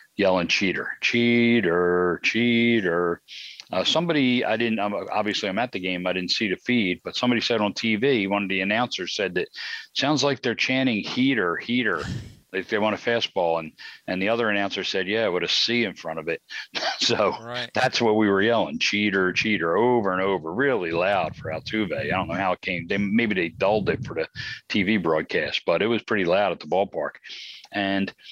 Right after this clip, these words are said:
Speaker 1: he very nearly answered and shut everybody up. You know, a, uh,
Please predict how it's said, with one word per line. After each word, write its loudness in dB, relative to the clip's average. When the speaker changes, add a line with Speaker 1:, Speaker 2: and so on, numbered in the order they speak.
Speaker 1:
he 2
very 4
nearly 4
answered -2
and -2
shut 2
everybody 2
up. -2
You -2
know, -2
a, 0
uh, -4